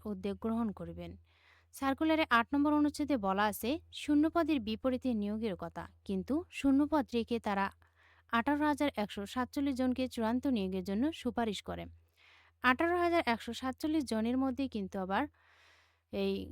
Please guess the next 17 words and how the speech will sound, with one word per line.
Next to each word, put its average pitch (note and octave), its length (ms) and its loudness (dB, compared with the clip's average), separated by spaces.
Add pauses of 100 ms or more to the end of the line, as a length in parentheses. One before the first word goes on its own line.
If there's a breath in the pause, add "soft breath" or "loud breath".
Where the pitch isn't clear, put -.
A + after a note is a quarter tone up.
(120)
গণশিক্ষা C4+ 480 -2
প্রতিমন্ত্রী A#3 460 -4
জাকির G3+ 300 -4
হোসেনের B3+ 440 -4
মাধ্যমেই F#3+ 460 -4
কিন্তু F#3+ 260 -6 (120)
এই G#3 160 -2
নিয়োগটা G#3 500 -6 (200)
দেওয়া G3 280 -2
হয়েছিল। F3+ 380 -6 (180)
তারা F#3+ 200 -4
কিন্তু F#3+ 280 -8 (1000 soft breath)
টাকার C4 280 0
বিনিময়ে D4 460 2
এই G#3 140 -4
নিয়োগটা G3 440 -6
দিয়েছিল। E3 440 -14